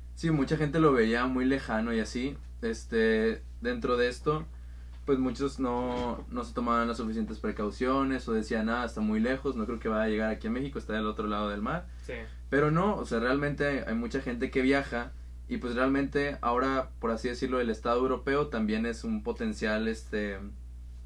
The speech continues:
Speaker 1: vector para los cor-, eh, para el coronavirus.
Speaker 2: Ujú.
Speaker 1: Entonces, eso hizo que, pues ahora es llegar a, a, a México.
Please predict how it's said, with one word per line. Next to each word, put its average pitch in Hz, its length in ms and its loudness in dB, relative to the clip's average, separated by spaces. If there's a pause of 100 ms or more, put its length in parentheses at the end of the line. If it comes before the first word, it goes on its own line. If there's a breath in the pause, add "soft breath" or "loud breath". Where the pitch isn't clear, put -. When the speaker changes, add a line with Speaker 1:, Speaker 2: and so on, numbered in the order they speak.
(120)
Speaker 1:
vector 185 420 0
para 113 200 2
los 104 160 -2
cor-, 110 240 -2
eh, 107 40 -2
para 113 160 0
el 107 60 0
coronavirus. 120 580 0 (140)
Speaker 2:
Ujú. 139 320 -8 (200)
Speaker 1:
Entonces, 147 560 2
eso 117 240 2
hizo 135 220 2
que, 110 360 2 (380 loud breath)
pues 113 180 0
ahora 120 580 4 (360)
es 107 100 -4
llegar 107 280 2
a, 104 640 2
a, - 60 -14
a 104 120 -2
México. 170 500 -2